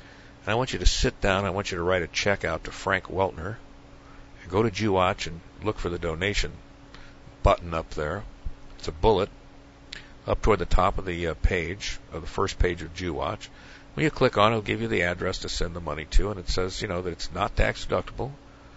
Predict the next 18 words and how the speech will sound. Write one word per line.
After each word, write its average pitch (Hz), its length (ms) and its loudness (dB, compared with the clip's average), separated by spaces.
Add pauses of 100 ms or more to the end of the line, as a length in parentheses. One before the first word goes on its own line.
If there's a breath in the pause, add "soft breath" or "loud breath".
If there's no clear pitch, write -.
(340 loud breath)
You 98 80 -10
cannot 101 300 6
deduct 95 340 0
it. 104 80 -8
This - 220 -2
is 92 80 -4
simply 90 320 -2
a 78 80 -2
love 104 280 0
gift 98 220 0
that - 160 -2
you're 95 80 -4
gonna 87 140 -4
give 92 360 -4
to 69 220 -6 (720 loud breath)
make 107 220 -2
sure 101 260 4
that 85 140 -4